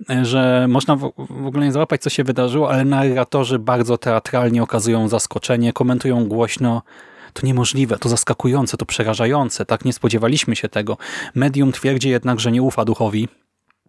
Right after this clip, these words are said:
E, <laughs> bo, bo tak. I musi aktywować swoją moc i spojrzeć w ogień. Rozpalają ognisko, medium patrzy w ogień, e, i dostrzega prawdę.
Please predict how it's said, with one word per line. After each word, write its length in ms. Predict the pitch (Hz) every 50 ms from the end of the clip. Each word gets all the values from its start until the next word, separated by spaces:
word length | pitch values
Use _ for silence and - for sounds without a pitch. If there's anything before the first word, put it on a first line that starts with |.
| _ _ _ - - -
E, 640 | 113 110 107 107 107 107 107 107 107 107 107 110 110 110 120 - - - - - - - _ 220 - - _ - -
<laughs> 80 | 156 -
bo, 80 | 143 123
bo 140 | 123 123
tak. 280 | - - 117 110 - - - 277 320 320 320 226 185 -
I 180 | 139 120 123
musi 260 | 135 139 139 - 147
aktywować 520 | 123 117 - - 127 131 135 120 123 120 -
swoją 340 | - - 139 123 117 113 120
moc 320 | 123 120 127 135 - -
i 60 | 135
spojrzeć 460 | - - - 131 120 110 117 110 107
w 60 | - 123
ogień. 300 | 123 110 104 104 104 110
Rozpalają 520 | - - - 139 139 143 143 135 131 131
ognisko, 460 | 123 113 110 127 127 - - - 123
medium 340 | 117 120 120 113 117 113 104
patrzy 340 | - 117 - - - 120 104
w 40 | -
ogień, 420 | - 120 120 120 113 110 107 117 - - - - - - _ - - -
e, 320 | 120 113 113 110 113 117
i 400 | - - 127 120 117 117 117 113
dostrzega 520 | 110 123 - - - - - 123 113 113
prawdę. 640 | - - - - 120 120 113 117 113 120 117 117 120